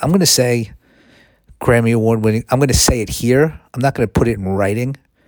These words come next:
I don't know if, uh, I'm sure Jack would not <laughs> say the podcast is, uh, gets his Grammy, but maybe he would. He's very generous in spirit. Uh, but I'm not gonna, I'm gonna, not gonna make those claims.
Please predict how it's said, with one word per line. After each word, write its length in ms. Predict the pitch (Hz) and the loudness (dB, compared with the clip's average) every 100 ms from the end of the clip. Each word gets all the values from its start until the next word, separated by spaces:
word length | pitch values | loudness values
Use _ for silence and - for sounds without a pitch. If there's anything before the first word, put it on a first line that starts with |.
| _ - - | _ -16 0
I 60 | |
don't 120 | 127 120 | 2 4
know 160 | 113 | 4
if, 220 | 98 - | 2 0
uh, 120 | 107 107 | -2 0
I'm 100 | 117 | 0
sure 160 | - 127 | 0 2
Jack 420 | 95 - 107 - | 2 2 2 -2
would 120 | 104 | 0
not 240 | 101 110 | 0 0
<laughs> 0 | |
say 540 | - - - - - - - - - - - - | 0 2 2 2 -4 -12 -10 -10 -10 -14 -14 -2
the 120 | 135 | -2
podcast 720 | - 139 135 127 147 143 - | 0 -2 -4 -6 -4 -4 -4
is, 200 | 147 143 139 - - - | -8 -8 -16 -20 -20 -12
uh, 200 | - 139 131 | -6 -6 -2
gets 240 | 147 139 | -2 0
his 120 | 147 | -4
Grammy, 480 | 127 151 151 160 175 - _ _ - | -4 -4 -4 -4 -6 -12 _ _ -2
but 140 | 285 | 0
maybe 260 | 320 285 135 | 0 -2 -2
he 80 | |
would. 320 | 104 95 117 - _ | -2 -4 -6 -8 _
He's 180 | - 254 | -8 -2
very 240 | 214 165 | 2 2
generous 440 | 113 120 117 98 - | 2 0 0 -2 -4
in 60 | |
spirit. 500 | 90 - - 90 92 - _ _ _ _ _ | -6 -2 -2 -4 -10 -18 _ _ _ _ _
Uh, 160 | 127 123 | -6 -4
but 280 | - - - - | -2 -4 -4 -4
I'm 140 | 139 | -2
not 140 | 135 | 0
gonna, 260 | 113 110 95 85 | -2 -4 -6 -6
I'm 120 | 98 | -6
gonna, 240 | 107 92 87 | -4 -4 -6
not 280 | - 98 90 | -4 -4 -4
gonna 120 | 90 | -6
make 200 | 87 78 | -6 -6
those 180 | - - | -8 -8
claims. 420 | - - - | -10 -8 -10